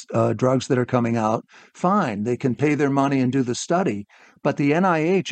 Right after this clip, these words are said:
ought to be able to add, at public expense, a lifestyle arm to that study to see if lifestyle is as good as or better than the statin or the cholesterol-lowering drug.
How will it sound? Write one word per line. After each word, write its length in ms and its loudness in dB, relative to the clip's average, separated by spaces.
ought 240 0
to 80 -4
be 180 2
able 380 2
to 320 -4
add, 580 2
at 180 -2
public 340 0
expense, 720 -2
a 80 0
lifestyle 640 0
arm 280 2
to 120 0
that 240 -2
study 500 -2
to 80 0
see 240 0
if 120 -2
lifestyle 840 2
is 340 0
as 220 -2
good 240 0
as 320 0
or 180 -4
better 380 0
than 260 0
the 80 0
statin 560 -2
or 140 -4
the 160 -4
cholesterol-lowering 920 0
drug. 320 -6